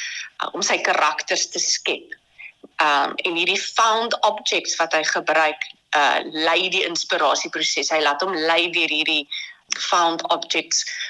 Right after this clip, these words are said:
om te bepaal wie en wat hierdie karaktertjies gaan word. Hulle kry dan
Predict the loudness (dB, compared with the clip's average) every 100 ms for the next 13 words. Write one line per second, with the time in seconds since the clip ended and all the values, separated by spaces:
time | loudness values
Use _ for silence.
0 | -6 -2 0 0 -2 -4 -2 0 2 4
1 | 2 -2 -10 -20 _ -6 0 2 2 0
2 | 0 0 -2 -2 0 2 4 2 -2 -6
3 | -4 -2 -2 0 -2 -2 -2 -2 -4 -8
4 | -14 -18 -6 -2 0 0 0 0 0 0
5 | -2 -2 -10